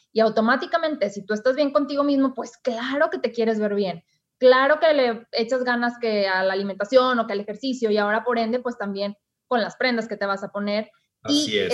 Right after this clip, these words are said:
Speaker 1: es un caminito hacia el, oye, pues quiero saber qué me queda. Y, y como dices tú, es bien importante y no es lo mismo ir al súper que a ir a una entrevista de trabajo.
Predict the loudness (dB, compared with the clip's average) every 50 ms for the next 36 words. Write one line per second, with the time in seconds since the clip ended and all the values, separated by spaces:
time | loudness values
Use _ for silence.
0 | 0 0 0 -2 -2 0 2 2 2 2 2 2 2 2 0 2 4 4 4 6
1 | 4 4 2 0 -2 -2 0 0 2 2 2 0 0 -2 -2 -2 -2 -2 -2 -4
2 | -6 -10 -14 _ _ _ _ _ _ _ _ _ _ _ _ _ _ _ _ _
3 | _ _ _ _ -14 -8 -6 -6 -4 -2 0 0 0 0 -2 -4 -6 -6 -4 -2
4 | 0 0 0 0 -2 -6 -12 _ _ _ _ _ _ _ _ _ _ -6 -4 -4
5 | -4 0 2 2 2 4 2 2 0 -2 -4 -6 0 2 4 4 4 2 2 0
6 | 2 2 0 0 -2 -4 -6 -2 -2 0 0 0 0 0 0 2 4 4 4 4
7 | 4 2 2 2 2 2 2 0 0 0 0 0 0 0 -2 -4 -8 _ _ _
8 | _ _ _ 0 2 2 4 2 0 -2 -2 -4 -4 0 0 2 2 2 0 -2
9 | -8 -6 _ 2 2 4 4 2 2 0 0 0 0 0 -2 -2 -2 -2 -2 -2
10 | -2 -2 0 0 0 0 0 -4 -10 -14 -16